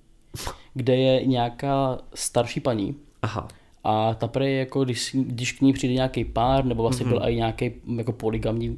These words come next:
Speaker 1: pár,
Speaker 2: Aha.
Speaker 1: se mi zdá, to vlastně není, není pár, ale trio, polygamní trio, tak to vlastně přišli a ona jim radí, jak si zařídit celou sex room
Speaker 2: Uh.
Speaker 1: a postavit si vlastně jako na míru těm svým potřebám tu místnost.
Speaker 2: Velký zájem.
Speaker 1: Velký, hodně
Speaker 2: To, to,
Speaker 1: zájem.
Speaker 2: to zní jako,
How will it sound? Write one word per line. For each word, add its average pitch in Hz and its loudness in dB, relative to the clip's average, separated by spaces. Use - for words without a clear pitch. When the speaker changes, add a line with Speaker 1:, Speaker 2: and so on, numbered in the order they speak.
Speaker 1:
pár, 113 4
Speaker 2:
Aha. 110 2
Speaker 1:
se 113 0
mi 120 -2
zdá, 123 -2
to 117 -4
vlastně 110 -4
není, 113 -2
není 110 -2
pár, 107 -2
ale 107 -2
trio, 110 0
polygamní 113 -2
trio, 110 0
tak 120 -6
to 117 -4
vlastně 117 -2
přišli 135 -2
a - 2
ona 131 4
jim 135 6
radí, 123 2
jak 127 -4
si 135 -4
zařídit 123 -2
celou 123 -2
sex - -4
room 117 0
Speaker 2:
Uh. 143 -2
Speaker 1:
a 113 4
postavit 117 -4
si 127 -4
vlastně 113 -2
jako 120 0
na 127 6
míru 127 4
těm 120 -2
svým 117 -4
potřebám 113 -4
tu 110 -8
místnost. 113 -4
Speaker 2:
Velký 113 0
zájem. 104 -4
Speaker 1:
Velký, 113 -4
hodně 120 -4
Speaker 2:
To, 143 0
to, 139 0
Speaker 1:
zájem. 110 -2
Speaker 2:
to 135 2
zní 120 -2
jako, 110 -4